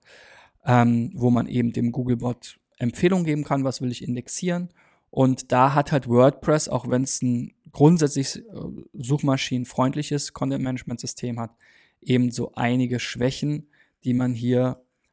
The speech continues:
besser, ähm, äh, ja,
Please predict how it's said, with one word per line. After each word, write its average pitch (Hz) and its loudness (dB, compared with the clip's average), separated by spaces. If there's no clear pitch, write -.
besser, 123 0
ähm, 123 0
äh, 139 -6
ja, - -6